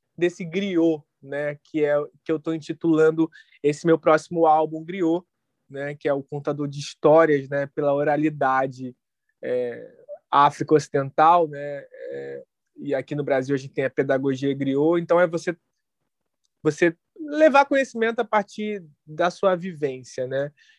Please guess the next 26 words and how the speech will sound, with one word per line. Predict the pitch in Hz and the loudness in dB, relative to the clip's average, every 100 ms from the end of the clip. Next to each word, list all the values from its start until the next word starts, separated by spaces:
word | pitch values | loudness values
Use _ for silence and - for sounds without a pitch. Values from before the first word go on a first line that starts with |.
| _ _ | _ _
E | 151 | 0
eu | 156 | 0
tenho | 165 170 | 2 2
me | 170 | 2
aprofundado | 185 175 180 180 175 175 175 | 2 -4 -2 2 2 2 -4
nisso, | 175 208 247 - 170 _ _ _ _ | -2 -2 -2 -6 -10 _ _ _ _
e | 170 196 220 226 | -6 -2 2 4
é | 233 | 4
um | 269 214 | 2 0
disco, | 208 247 - 269 233 | -4 -6 -6 -2 2
é | 202 | 4
um | 208 202 | 4 2
álbum, | 202 233 214 196 180 | 2 0 -4 -6 -6
é, | 180 - | -6 -10
é, | 156 147 | -10 -6
as | 175 170 | -6 -6
minhas | 202 202 | -6 -4
aspirações | 202 - 202 185 175 - 190 180 | -4 -4 -2 -2 -4 -6 -6 -6
no | |
momento | 175 170 208 - | -8 -6 -8 -6
são, | 226 247 233 220 _ _ _ - | -2 -2 -2 -6 _ _ _ -2
foram | 202 220 | 0 2
muito | 202 220 240 - 220 196 | 0 -2 -2 -2 0 0
em, | 175 175 | -2 -10
em | 165 | -12
torno, | 160 185 185 190 202 | 2 4 4 2 0